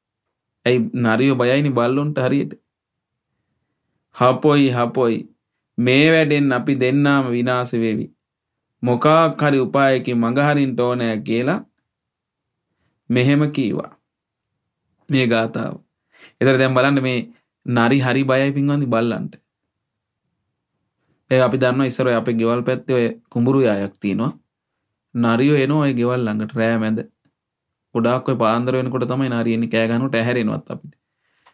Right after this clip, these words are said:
ඉතින් නරිය ඇවිල්ලා කෑ ගහනකොට මෙහෙන් බල්ලෝ යනවා. දැන් අපේ ගෙවල් පැත්තේ බල්ලෝ ඉන්නෝනේ ගමේ.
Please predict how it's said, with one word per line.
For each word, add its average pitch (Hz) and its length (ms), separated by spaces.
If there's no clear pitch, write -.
ඉතින් 139 200
නරිය 123 280
ඇවිල්ලා 139 320
කෑ 120 220
ගහනකොට 131 480
මෙහෙන් 127 400
බල්ලෝ 139 340
යනවා. 127 240
දැන් 113 220
අපේ 110 180
ගෙවල් 117 260
පැත්තේ 117 300
බල්ලෝ 123 260
ඉන්නෝනේ 147 300
ගමේ. 143 320